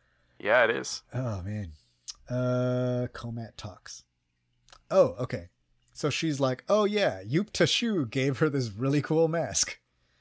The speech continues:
Speaker 1: Mm-hmm.
Speaker 2: The Mask of Viceroy Eximpanshad."
Speaker 1: Yep.
Speaker 2: Okay. Uh,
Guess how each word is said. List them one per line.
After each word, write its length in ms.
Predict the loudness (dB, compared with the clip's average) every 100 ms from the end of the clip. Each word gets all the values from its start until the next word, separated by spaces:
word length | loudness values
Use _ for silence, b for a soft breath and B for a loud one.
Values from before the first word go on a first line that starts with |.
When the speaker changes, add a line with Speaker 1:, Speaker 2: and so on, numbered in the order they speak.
| _ _ -12
Speaker 1:
Mm-hmm. 200 | -10 -6
Speaker 2:
The 60 | -6
Mask 600 | -2 0 2 4 2 -2 -6
of 200 | -6 -6
Viceroy 880 | -2 0 0 -2 -4 -2 0 0 -2
Eximpanshad." 1120 | -4 -4 -2 -2 -2 -2 -4 -4 -8 -8 -14 -18 _ _ _ -12 -12 _ _ _ _ _ -14
Speaker 1:
Yep. 120 | -14 _ _ -20
Speaker 2:
Okay. 220 | -14 -14 -16 _ _ _ B B B B B _ _ _ _ _ _ _ _ _ _ _
Uh, 1080 | -8 -4 -4 -4 -4 -6 -6 -6 -6 -8 -10